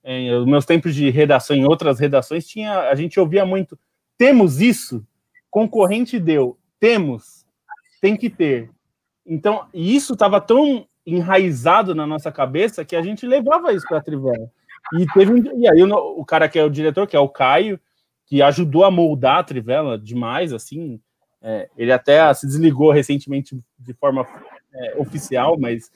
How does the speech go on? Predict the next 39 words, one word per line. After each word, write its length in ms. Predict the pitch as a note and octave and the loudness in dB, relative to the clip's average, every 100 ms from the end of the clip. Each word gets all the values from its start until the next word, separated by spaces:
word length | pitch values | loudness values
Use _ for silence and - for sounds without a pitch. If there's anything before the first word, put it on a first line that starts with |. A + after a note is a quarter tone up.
| _ _ _ _ | _ _ _ _
é, 440 | - A#2 A2 A2 G#2+ | -8 -4 -2 -2 -4
enfim, 240 | G#2+ - A2+ | -8 -12 -12
ele 180 | G#2+ | -10
continua 420 | A#2 C3+ B2+ C3 C#3 | -2 -2 0 2 4
fazendo 320 | C3 B2+ B2 | 2 0 0
parte, 260 | B2+ B2+ | -2 0
eu 220 | B2 A2 G2+ | 0 -2 -8
consulto 480 | - B2 A#2+ C3 B2 | -6 -6 -4 -6 -4
muito 320 | B2 B2 B2 | -6 -6 -8
ele. 300 | A#2 C3 D3+ _ _ _ _ | -8 -6 -8 _ _ _ _
Ele 220 | F3 F3+ | 2 2
falou, 340 | F#3 A#3+ G3+ D#3 | 4 4 6 4
"Caras, 420 | - G3+ C3+ A#2 | 2 2 2 -2
a 60 | B2 | -4
gente 260 | D3+ D3+ | -4 -6
tem 160 | - F3 | -6 -6
que 100 | F3+ | 0
olhar 380 | G#3+ F3+ D#3 F3+ | 2 4 6 6
o 80 | C4 | 6
noticiário 840 | B3 - G3+ - C#3+ C3+ E3+ G#3 _ - | 2 -2 -10 -2 0 0 -2 -8 _ -10
e 80 | E3+ | -6
ver 120 | D#3 | 2
o 100 | F#3+ | 2
que, 100 | F#3+ | 0
que 100 | C#4 | -4
a 40 | B3+ | -2
gente 240 | C#4 - | -2 -4
pode 260 | A3+ A3+ A3 | -4 -4 -6
contar 640 | - C4 C#4+ - F#3 G#3 | 0 0 0 -2 0 0
a 40 | C4+ | 0
partir 460 | B3 A3 - A#3+ | 0 -2 -6 -12
desse 260 | G#3+ A#3+ A#3 | -10 -12 -12
noticiário, 440 | A3+ - G#3+ C#3+ | -14 -10 -4 -4
então 140 | C3+ F3+ | -4 -8
explicar 600 | F3 _ A3 - F#3+ G#3+ | -8 _ -10 -4 -2 -2
a 40 | |
partir 340 | G#3+ G#3+ - | 0 -4 -4
desse 220 | G#3 G#3 - | -8 -8 -8
noticiário." 560 | G#3 - G#3+ C3+ A#2+ | -12 -8 -2 -2 -4